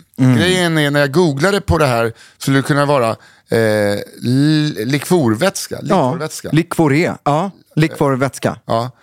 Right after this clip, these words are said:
Speaker 2: Kan
Speaker 1: Ja.
Speaker 2: det stämma? Jag tror att det bara kommer från ena näsborren. Borde jag kolla upp det här? Med vänlig hälsning, Ida.
Speaker 1: Ja, det borde du kolla upp.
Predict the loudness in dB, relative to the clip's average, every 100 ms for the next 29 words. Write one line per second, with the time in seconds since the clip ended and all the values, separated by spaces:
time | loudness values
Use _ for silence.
0 | _ -4 -2 -2 -2 -2 0 0 -2 -6
1 | -6 -2 0 0 0 -2 0 2 0 0
2 | -2 -2 -2 -4 -2 -2 -2 -2 -2 -4
3 | -4 -4 -6 -12 -2 0 0 0 0 0
4 | -2 -2 -4 -4 -8 -4 -2 0 0 0
5 | -2 -4 -6 -6 -6 -6 -10 -12 _ -4
6 | 0 4 4 2 0 -2 -4 -6 -2 -2
7 | -2